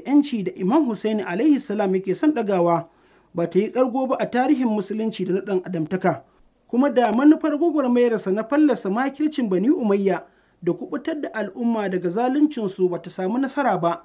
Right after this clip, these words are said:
amma da Imam Hussein alaihi salam ya yi haƙuri, har zuwa Yazidu ɗan Mu'awiya ya ɗara kan karagar mulkin musulmai da sunan halifancin musulunci, kuma al'umma ta riga ta san shi da fasikancinsa,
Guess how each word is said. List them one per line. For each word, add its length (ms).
amma 360
da 80
Imam 320
Hussein 400
alaihi 320
salam 360
ya 100
yi 60
haƙuri, 520
har 240
zuwa 600
Yazidu 440
ɗan 160
Mu'awiya 640
ya 100
ɗara 260
kan 200
karagar 360
mulkin 360
musulmai 460
da 80
sunan 320
halifancin 500
musulunci, 600
kuma 260
al'umma 540
ta 160
riga 280
ta 220
san 260
shi 240
da 100
fasikancinsa, 920